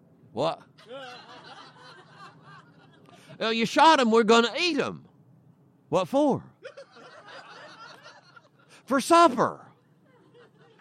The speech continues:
'Cause if you shoot something, you gotta eat it." He said, "Let, let's go around so you can clean them."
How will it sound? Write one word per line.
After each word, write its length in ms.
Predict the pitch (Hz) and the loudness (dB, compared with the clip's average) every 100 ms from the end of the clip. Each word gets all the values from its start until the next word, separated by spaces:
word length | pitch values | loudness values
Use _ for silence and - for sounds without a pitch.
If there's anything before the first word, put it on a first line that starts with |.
| _ _ _ - | _ _ _ 0
'Cause 220 | 240 220 | 0 2
if 120 | 233 | -4
you 120 | 233 | -4
shoot 240 | 196 311 262 | -2 -2 -2
something, 380 | 247 226 240 233 | -2 -2 -2 -6
you 80 | |
gotta 280 | 202 233 240 208 | -2 0 0 -2
eat 200 | 285 277 | -4 -4
it." 320 | 160 - - - _ _ _ _ _ _ _ _ _ _ _ _ _ _ _ _ _ _ _ _ _ _ _ _ _ | -8 -14 -20 -20 _ _ _ _ _ _ _ _ _ _ _ _ _ _ _ _ _ _ _ _ _ _ _ _ _
He 100 | 170 | -10
said, 200 | 190 233 | -2 -2
"Let, 320 | 214 269 240 185 | 0 0 -2 -2
let's 260 | 269 - | -4 -4
go 200 | - 277 | -2 0
around 380 | 254 262 254 202 | 0 0 -2 -4
so 160 | - 214 | -6 -4
you 160 | 220 | -4
can 200 | - 175 | -4 -6
clean 420 | - 247 247 208 | -6 -2 0 0
them." 180 | 101 69 | -4 -10